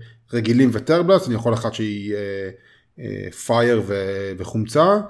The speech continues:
כאילו, זה קצת יותר מדי מסובך. דיברנו על זה, אמרת שזה מסובך, כאילו, בקטע הטוב, אני חושב שקצת הם פה סיפחו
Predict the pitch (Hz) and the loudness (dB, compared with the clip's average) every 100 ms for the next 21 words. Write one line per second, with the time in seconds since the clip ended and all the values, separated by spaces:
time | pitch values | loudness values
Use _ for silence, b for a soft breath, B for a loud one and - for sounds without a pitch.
0 | B B B B _ _ _ - - 139 | B B B B _ _ _ -20 -14 -6
1 | 120 117 170 165 160 147 147 123 101 - | -4 -2 -2 -2 2 4 6 6 4 0
2 | 104 85 - 98 98 98 92 98 - 113 | -6 -10 -10 -10 -10 -10 -12 -12 -12 -12
3 | 110 101 95 92 - 101 104 123 104 107 | -12 -10 -12 -10 -4 -2 0 -2 -4 -4
4 | 107 101 113 104 107 113 - 117 117 113 | -4 -2 -4 -4 -6 -8 -6 -6 -4 -6
5 | 113 104 110 - 110 110 | -6 -10 -10 -6 -6 -6